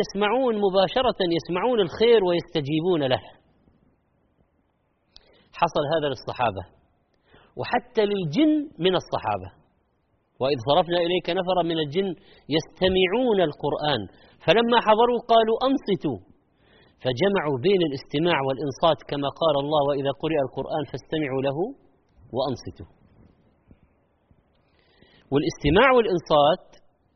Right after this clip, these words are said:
أن يقصد السماع ويركز ولا ينشغل، يكف الشواغل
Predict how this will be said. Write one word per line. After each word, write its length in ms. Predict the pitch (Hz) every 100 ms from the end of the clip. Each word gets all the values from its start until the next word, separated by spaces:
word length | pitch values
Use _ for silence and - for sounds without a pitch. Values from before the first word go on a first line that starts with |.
| _ _ _ _ _ _ _ _ _ _ - 180
أن 80 | 220 269 254 _ _ _ _ _ _ _ _ 139 131 202
يقصد 520 | - - - 185 175 160
السماع 560 | - 160 160 196 202 156
ويركز 560 | 151 170 196 - 226 214 175 - _ _ _ - 120
ولا 260 | 160 165 156
ينشغل، 720 | 143 135 113 143 117 139 127 92 - _ _ _ _ _ _ _ _ _ _ _ _ _ _ _ _ _ _
يكف 240 | 120 180 - 127
الشواغل 480 | - 131 123 90